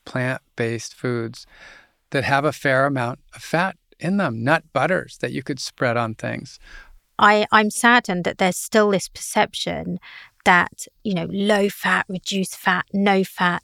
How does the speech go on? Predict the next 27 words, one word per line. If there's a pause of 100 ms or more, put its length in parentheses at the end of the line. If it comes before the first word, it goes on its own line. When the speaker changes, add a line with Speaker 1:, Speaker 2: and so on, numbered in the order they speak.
Speaker 2:
alternatives
are
healthier
for
you. (580)
And
I
see
these
in
the
fridges
of (160)
people
that
I
know
are
on,
on
weight
loss
diets.
And (120)
honestly,
I
just,